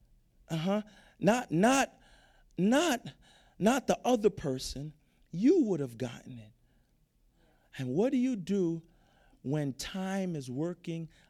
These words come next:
against you? It causes us to doubt, because doubt is a place that stands in between belief and unbelief. Doubt is a place of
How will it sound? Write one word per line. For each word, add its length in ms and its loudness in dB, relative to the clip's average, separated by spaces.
against 800 -12
you? 140 -14
It 180 -16
causes 480 -6
us 220 -8
to 120 -8
doubt, 460 -8
because 380 -4
doubt 580 -2
is 140 -2
a 80 0
place 720 -4
that 200 -4
stands 840 -2
in 180 -2
between 600 -4
belief 760 -4
and 280 -12
unbelief. 880 -12
Doubt 480 -10
is 140 -10
a 80 -8
place 420 -8
of 220 -14